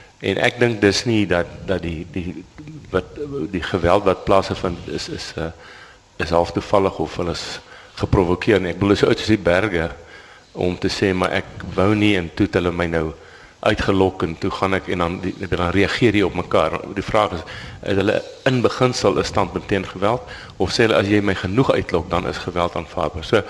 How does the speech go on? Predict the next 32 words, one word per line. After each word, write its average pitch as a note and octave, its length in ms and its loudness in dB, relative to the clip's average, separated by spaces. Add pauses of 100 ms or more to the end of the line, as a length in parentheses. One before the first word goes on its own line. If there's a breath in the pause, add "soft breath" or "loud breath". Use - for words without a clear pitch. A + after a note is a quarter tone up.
(1040 loud breath)
ek, A2 280 -6
Susan, A#2 340 2
ek G#2+ 80 0
dink A#2+ 180 2
dis A2+ 160 4
mens A2 180 2
moet A2 140 -4
verstaan A2 560 2 (580 loud breath)
dat F#2+ 220 2
alhoewel G#2 400 4
daar G#2+ 140 4
baie G2+ 220 4
meelopers A2 640 4
is G2+ 140 2
en F#2 100 -2
alhoewel F#2 340 0
daar, G2 180 4
ek - 120 -2
dink, G#2 280 -2
in, - 180 -8
veral G#2+ 260 0
in A2 80 0
die G#2+ 120 0
eerste A#2+ 280 2
fees G2+ 280 2
mas F#2 200 -2
vol G2+ 220 4
was F#2 120 4
daar F2 120 2
selfs F#2+ 260 0
'n - 100 -8
klomp F#2 260 -4